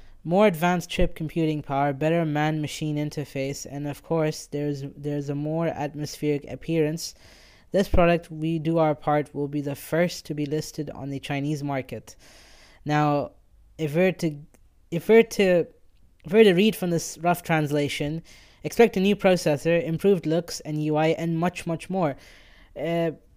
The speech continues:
again, so pretty cool to see that there's a third gen Razr,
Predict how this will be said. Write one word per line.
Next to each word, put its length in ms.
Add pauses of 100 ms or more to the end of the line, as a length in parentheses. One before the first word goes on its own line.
(320)
again, 440
so 500
pretty 180
cool 200
to 60
see 240
that 280
there's 240
a 120
third 400
gen 360 (360)
Razr, 380